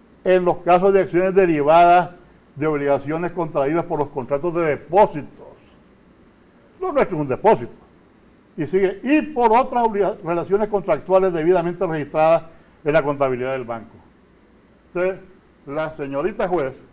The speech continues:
o señora juez, olímpicamente se voló las trancas constitucionales, a pesar de que se le estamos diciendo, "Mire, en la demanda, por favor, no vaya a meter las patas, porque eso está aquí en, es-, en tal numeral, tal ley",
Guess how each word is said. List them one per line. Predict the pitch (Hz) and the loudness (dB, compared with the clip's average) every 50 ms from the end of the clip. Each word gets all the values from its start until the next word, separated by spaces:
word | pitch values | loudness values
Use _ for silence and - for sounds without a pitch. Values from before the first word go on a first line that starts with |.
| _ _ _ _ _ _ _ _ _ _ _ _ _ | _ _ _ _ _ _ _ _ _ _ _ _ _
o | - 113 | -14 -12
señora | 98 120 117 131 165 196 196 | -12 -10 -8 -6 -4 -2 -2
juez, | 156 151 135 131 - - - - - _ _ _ _ _ _ _ _ _ _ _ _ _ _ _ | -2 -4 -6 -8 -10 -14 -20 -20 -20 _ _ _ _ _ _ _ _ _ _ _ _ _ _ _
olímpicamente | - 170 185 190 226 240 233 233 233 220 214 220 190 180 202 202 175 214 190 | -6 -6 -6 -6 -6 -8 -12 -12 -14 -10 -6 -4 -4 -4 -4 -6 -6 -6 -4
se | 190 | -2
voló | 185 175 175 196 | -2 0 0 0
las | 226 - - - - | 0 -2 -4 -6 -8
trancas | - 160 180 175 156 - - 117 104 - - _ _ _ _ _ _ _ _ | -6 -4 -4 -4 -4 -8 -12 -16 -18 -18 -20 _ _ _ _ _ _ _ _
constitucionales, | 151 135 - 131 123 127 135 107 123 123 135 139 127 117 | -16 -16 -14 -14 -16 -14 -14 -12 -10 -6 -4 -4 -4 -4
a | 117 117 | -6 -8
pesar | 131 113 156 165 170 | -8 -6 -4 -2 -2
de | 196 | -2
que | 190 190 | -2 -2
se | 175 | -4
le | 165 135 | -4 -4
estamos | - 170 170 185 - - - - _ - | -6 -6 -6 -6 -8 -12 -16 -20 _ -10
diciendo, | 151 147 123 - 165 190 180 151 135 | -8 -8 -4 -2 0 0 0 -2 -4
"Mire, | 156 196 196 160 123 107 - - - - - - | -2 0 0 0 -2 -4 -8 -14 -20 -20 -14 -12
en | - 127 | -8 -6
la | 135 131 | -4 -4
demanda, | 131 139 165 175 156 127 127 117 | -2 -2 0 0 0 -2 -4 -8
por | - - 151 127 | -6 -6 -6 -4
favor, | 123 123 156 208 208 180 160 - 147 | -2 0 2 4 2 2 0 -4 -8
no | 139 151 151 | -6 -4 -2
vaya | 151 156 160 170 156 139 120 - - - _ _ - - - - | 0 -2 -2 -2 -4 -4 -6 -10 -16 -20 _ _ -20 -20 -20 -18
a | - | -16
meter | 120 113 113 131 143 | -16 -12 -10 -8 -8
las | 151 131 - | -8 -8 -6
patas, | - 139 135 - - 95 92 - _ _ _ _ _ _ _ _ _ _ _ | -6 -6 -6 -6 -10 -16 -20 -20 _ _ _ _ _ _ _ _ _ _ _
porque | - 127 113 - 123 120 147 | -12 -12 -10 -10 -8 -6 -6
eso | 180 160 151 | -6 -6 -8
está | 131 - - 147 | -10 -10 -10 -10
aquí | - - 151 | -10 -8 -10
en, | 156 151 127 131 | -10 -10 -10 -12
es-, | 127 123 - | -12 -14 -16
en | - 117 107 | -16 -18 -14
tal | - 135 135 143 | -10 -10 -10 -8
numeral, | 151 135 120 117 131 131 | -8 -8 -6 -6 -6 -6
tal | - 135 123 113 | -6 -8 -8 -6
ley", | 117 117 120 104 | -6 -8 -8 -8